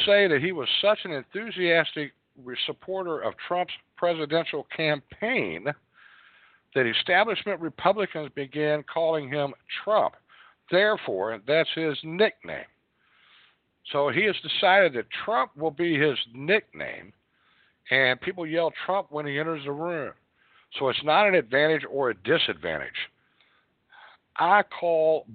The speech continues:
bullshit. He gets an affidavit signed by seven people who says he was a supporter of Trump's presidential campaign, and that's when his nickname started. Are you kidding me?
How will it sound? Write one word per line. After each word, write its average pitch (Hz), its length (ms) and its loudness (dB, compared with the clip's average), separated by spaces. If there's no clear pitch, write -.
bullshit. 143 760 0
He 156 80 -2
gets 196 180 -2
an - 140 -6
affidavit 123 720 -2
signed 170 240 -4
by 110 100 -4
seven 175 320 -4
people 80 500 -14
who 160 200 -10
says 170 260 0
he 175 120 -4
was 151 160 -8
a 120 160 -8
supporter 170 380 -4
of 135 100 -4
Trump's 160 320 -2
presidential 139 540 -4
campaign, 113 440 -2
and 104 80 -6
that's 127 220 0
when 123 100 -8
his 101 160 -4
nickname 95 400 -6
started. 73 340 -4
Are 110 100 0
you 196 200 -4
kidding 139 280 0
me? 156 240 -8